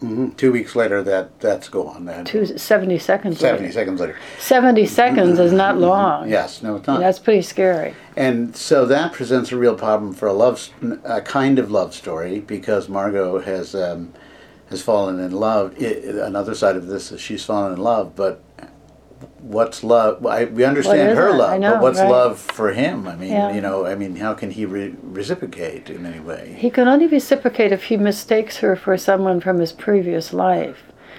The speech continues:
Speaker 2: which he sort of does because
Speaker 1: Yeah.
Speaker 2: there was a girl he knew in school.
Speaker 1: Yeah.
Speaker 2: But just enough of a dim memory, so he thinks he knows her,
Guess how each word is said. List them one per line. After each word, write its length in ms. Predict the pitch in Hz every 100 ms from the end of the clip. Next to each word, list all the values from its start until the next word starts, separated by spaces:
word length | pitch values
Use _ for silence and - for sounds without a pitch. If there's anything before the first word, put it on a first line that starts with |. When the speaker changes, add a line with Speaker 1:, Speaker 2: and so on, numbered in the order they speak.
| -
Speaker 2:
which 160 | 180 -
he 100 | 190
sort 320 | - 220 208
of 100 | 165
does 320 | 185 180 160
because 340 | - 185 175 175
Speaker 1:
Yeah. 60 |
Speaker 2:
there 20 | 170
was 120 | 165
a 80 | 165
girl 300 | 170 165 160
he 100 | 165
knew 160 | 165
in 120 | 160
school. 580 | 156 - 226 208 160 175 - -
Speaker 1:
Yeah. 80 | - - -
Speaker 2:
But 100 | 196
just 220 | 262 247
enough 340 | 208 202 233 220
of 140 | 175
a 80 | 165
dim 420 | 147 208 214 180
memory, 360 | 185 208 196 180
so 200 | - 175
he 140 | 190
thinks 380 | - 262 302 277
he 120 | 240
knows 440 | 208 233 311 -
her, 340 | 185 160 160